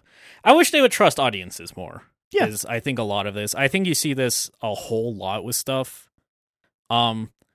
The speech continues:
Speaker 1: I mean, it's one of those things where, like, I always hear that, but then I look at what other countries do for movies and stuff, and I feel like they don't follow these rules that we kinda made up.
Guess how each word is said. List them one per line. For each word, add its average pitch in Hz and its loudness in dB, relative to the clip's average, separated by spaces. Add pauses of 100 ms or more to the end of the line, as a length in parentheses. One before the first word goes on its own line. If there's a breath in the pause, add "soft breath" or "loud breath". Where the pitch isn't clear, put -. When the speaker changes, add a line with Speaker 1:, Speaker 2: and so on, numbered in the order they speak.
(420)
Speaker 1:
I 180 8
mean, 240 8
it's 247 6
one 359 8
of 330 6
those 247 2
things 185 4
where, 160 6
like, 143 4 (840)
I 180 10
always 254 4
hear 196 4
that, 143 8
but 151 0
then 185 6
I 185 4
look 214 4
at 214 6
what 147 2
other 139 2
countries 120 -4
do 113 -4
for 160 -4
movies 185 -2
and 190 -4
stuff, - -2 (160)
and 185 2
I 190 4
feel 254 2
like 320 2
they 196 4
don't 147 0
follow 185 4
these 110 -2
rules 110 -4
that 107 -2
we 101 -6
kinda 107 -6
made 101 -6
up. - -12